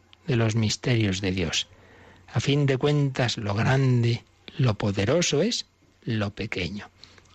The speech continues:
Y la semilla pequeña es lo verdaderamente grande.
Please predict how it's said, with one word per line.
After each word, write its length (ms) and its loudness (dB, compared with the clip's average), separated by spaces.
Y 100 0
la 140 4
semilla 440 2
pequeña 480 2
es 220 -2
lo 180 -2
verdaderamente 880 0
grande. 540 -4